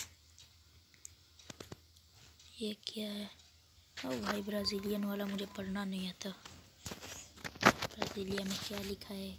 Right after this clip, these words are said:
क्यों लिखा है? भाई लक रॉयल पे हम चलते हैं,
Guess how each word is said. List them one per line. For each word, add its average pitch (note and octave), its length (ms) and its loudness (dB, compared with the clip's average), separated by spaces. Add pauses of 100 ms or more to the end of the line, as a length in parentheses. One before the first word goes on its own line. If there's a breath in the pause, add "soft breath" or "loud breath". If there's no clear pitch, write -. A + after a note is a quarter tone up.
(120)
क्यों G3 160 0
लिखा F#3+ 280 -2
है? F#3+ 160 -4 (960 loud breath)
भाई G3 260 -4
लक G3 300 0
रॉयल G3+ 200 4
पे F#3+ 140 0
हम F#3+ 120 4
चलते F#3 400 2
हैं, F#3 160 0